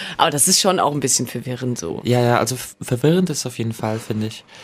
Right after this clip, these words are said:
Speaker 2: Also ich war jetzt das Jahr auch nicht viel auf <laughs> Kulturveranstaltungen, ne? So lange ist es ja auch noch nicht. Ich war halt
Speaker 1: Stimmt.
Speaker 2: mal im Kino und da hab ich halt vorher nachgeschaut, dass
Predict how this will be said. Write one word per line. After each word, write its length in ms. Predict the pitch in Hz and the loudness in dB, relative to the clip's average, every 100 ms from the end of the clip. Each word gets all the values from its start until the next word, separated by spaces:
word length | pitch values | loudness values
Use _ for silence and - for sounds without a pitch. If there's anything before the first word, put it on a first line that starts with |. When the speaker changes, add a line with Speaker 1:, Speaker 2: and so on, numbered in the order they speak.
| - - | -8 -8
Speaker 2:
Also 120 | 90 92 | -4 -4
ich 140 | - | 0
war 60 | 101 | 0
jetzt 220 | 98 - 107 | 0 -2 -2
das 100 | - | 0
Jahr 160 | 104 | 2
auch 40 | 104 | 2
nicht 200 | 113 - | 0 -2
viel 160 | 123 123 | 0 2
auf 160 | - | 2
<laughs> 400 | - 120 - 120 | -2 -2 -2 -2
Kulturveranstaltungen, 720 | - 104 - 113 110 113 110 | 0 0 2 0 0 0 2
ne? 120 | 107 110 - 156 165 135 - | 2 -2 -4 -8 -6 -6 -6
So 160 | 104 | -2
lange 200 | 101 107 | 0 0
ist 100 | 104 | 0
es 40 | - | 0
ja 80 | - | 2
auch 40 | |
noch 80 | 110 | 2
nicht. 200 | 113 - | 2 0
Ich 60 | 104 | 2
war 100 | 101 | 2
halt 100 | 110 | 2
Speaker 1:
Stimmt. 120 | 104 | 2
Speaker 2:
mal 60 | |
im 100 | 101 | 2
Kino 380 | - 117 120 113 - - - - - | 0 -2 0 0 -4 -16 -20 -10 -2
und 240 | 104 101 | 0 2
da 100 | 101 | 2
hab 80 | 95 | 0
ich 120 | - | -2
halt 100 | 98 | -4
vorher 220 | - 98 | -2 0
nachgeschaut, 640 | 107 - - 101 98 - - - - - | 0 -4 -6 -4 -4 -6 -12 -18 -20 -14
dass 360 | 98 - - | -10 -10 -10